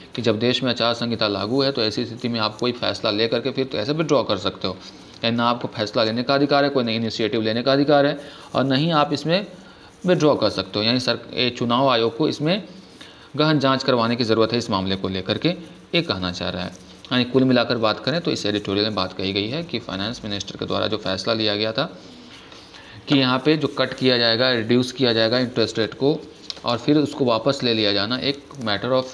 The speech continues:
criticism हो गया है सरकार के लिए। और लेखक को लगता है कि फ़ैसला इसलिए विथड्रॉ कर लिया गया क्योंकि अभी पांच राज्यों में चुनाव हो रहे हैं,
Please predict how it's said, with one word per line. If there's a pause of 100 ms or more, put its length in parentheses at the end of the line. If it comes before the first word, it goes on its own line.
(500)
criticism
हो
गया
है
सरकार
के
लिए। (500)
और
लेखक
को
लगता
है
कि
फ़ैसला
इसलिए
विथड्रॉ
कर
लिया
गया
क्योंकि
अभी
पांच
राज्यों
में
चुनाव
हो
रहे
हैं,